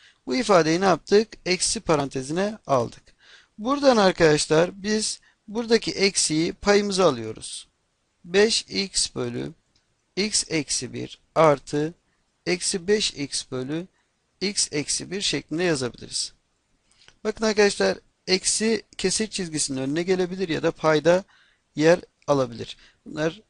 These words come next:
bu şekilde yazabiliriz. Paydalarımız eşit olduğu için payları tek paydada yazıyorum. Beş x eksi beş x bölü x eksi birdir diyorum. Beş x eksi beş x sıfır. Sıfır bölü x eksi bir. Bu da arkadaşlar sıfıra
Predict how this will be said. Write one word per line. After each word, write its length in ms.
bu 60
şekilde 340
yazabiliriz. 640
Paydalarımız 640
eşit 220
olduğu 220
için 260
payları 420
tek 340
paydada 380
yazıyorum. 460
Beş 260
x 180
eksi 320
beş 200
x 240
bölü 280
x 400
eksi 400
birdir 420
diyorum. 340
Beş 260
x 200
eksi 320
beş 220
x 220
sıfır. 560
Sıfır 420
bölü 200
x 280
eksi 320
bir. 260
Bu 100
da 80
arkadaşlar 680
sıfıra 580